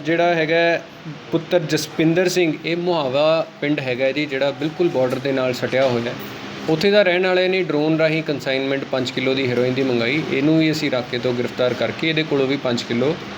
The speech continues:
ਜਿਹੜੀ ਹੈਰੋਇਨ ਰਿਕਵਰ ਕੀਤੀ ਹੈ। ਅੰਮ੍ਰਿਤਸਰ ਦਿਹਾਤੀ ਪੁਲਿਸ ਜਿਹੜਾ ਇਹ ਪੂਰਾ ਨੈਕਸਸ, ਇਹ ਐਂਟੀ ਨੈਸ਼ਨਲ ਐਲੀਮੈਂਟਸ, ਟੈਰਰਿਸਟ ਐਲੀਮੈਂਟਸ, ਗੈਂਗਸਟਰ ਐਲੀਮੈਂਟਸ ਤੇ ਜਿਹੜੇ ਨਾਰਕੋਟਿਕ ਐਲੀਮੈਂਟਸ ਨੇ ਜਿਹੜਾ ਬਣਾਇਆ ਹੋਇਆ, ਇਹਨੂੰ ਤੋੜਨ 'ਚ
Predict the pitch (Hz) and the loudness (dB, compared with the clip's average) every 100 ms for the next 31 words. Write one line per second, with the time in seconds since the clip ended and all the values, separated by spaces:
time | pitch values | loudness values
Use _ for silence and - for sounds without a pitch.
0 | - - 131 143 135 123 135 151 135 131 | -12 -4 0 2 2 0 2 0 0 0
1 | 131 127 113 - 110 - - - - - | 0 -2 -6 -6 -8 -8 -10 -10 -10 -8
2 | - - - - 147 175 196 226 214 208 | -8 -8 -8 -2 2 2 4 2 2 2
3 | 196 156 180 180 185 196 202 - - 135 | 0 0 -2 0 2 2 0 -6 -12 -4
4 | 151 196 220 214 - 190 196 202 - 180 | 0 2 2 2 0 -2 0 -2 -4 -2
5 | 196 208 202 143 143 143 - 190 180 - | 2 2 2 0 -2 -4 0 0 -2 -8
6 | - - - - - 151 156 160 160 160 | -16 -20 -20 -20 -10 -6 -6 -4 -2 0
7 | 175 170 165 170 165 160 156 160 160 160 | 2 2 0 0 0 0 0 0 0 -2
8 | - - - 151 151 165 - 156 151 151 | -6 -14 -4 -2 0 -2 0 0 2 2
9 | 156 147 - 127 147 147 147 165 151 147 | 0 -2 -8 -2 0 0 0 0 0 0
10 | 147 147 147 - 170 175 165 175 165 143 | 0 0 -4 -4 -2 0 0 2 2 0
11 | 127 147 139 175 170 156 147 151 - 156 | 0 -2 0 0 0 2 0 -2 -4 -4
12 | 151 143 156 147 156 127 123 127 113 - | -2 0 0 0 -2 -2 -2 -2 -4 -6
13 | - - - - - - - 196 233 254 | -18 -20 -20 -20 -20 -10 -2 0 0 -2
14 | - 165 170 185 180 180 | 0 2 4 2 0 -2